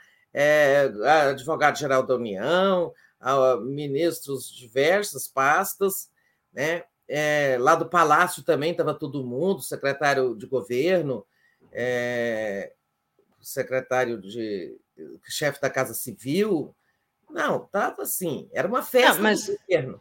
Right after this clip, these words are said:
Speaker 1: né?
Speaker 2: faz sentido, né, Tereza? A oposição não tá, já que todos os destaques foram rejeitados, né? Eles não queriam a pec dessa forma, votaram no texto base, mas não no, na, na, no formato final, né, que ficou. Faz
Speaker 1: É,
Speaker 2: sentido, né?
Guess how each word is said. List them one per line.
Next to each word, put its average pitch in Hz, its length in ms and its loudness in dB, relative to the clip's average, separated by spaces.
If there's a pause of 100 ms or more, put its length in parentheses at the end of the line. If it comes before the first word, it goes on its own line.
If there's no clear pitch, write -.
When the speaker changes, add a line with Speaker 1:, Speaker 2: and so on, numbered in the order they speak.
(140)
Speaker 1:
né? 208 280 -2
Speaker 2:
faz 214 300 6
sentido, 269 600 0
né, 202 180 2
Tereza? 180 360 0
A 170 40 2
oposição 180 500 -6
não 180 140 -4
tá, 190 240 4
já 214 160 4
que - 160 -8
todos 220 240 2
os 202 180 -6
destaques 175 520 2
foram 196 240 -4
rejeitados, 196 640 2
né? 156 160 -2
Eles 151 160 -4
não 180 140 -4
queriam 202 320 0
a 196 60 4
pec 180 300 0
dessa 175 260 -4
forma, 202 600 2 (280)
votaram 190 520 4
no 185 120 -4
texto 185 340 -6
base, 190 420 6
mas 269 340 -2
não 220 260 0
no, 208 720 -2 (420)
na, 170 240 -4
na, 180 200 0
no 196 120 0
formato 208 600 4
final, 160 440 -2
né, 165 240 -6
que - 120 -20
ficou. 143 460 -14 (220)
Faz 170 200 -6
Speaker 1:
É, 151 400 4
Speaker 2:
sentido, - 120 -4
né? 170 300 -6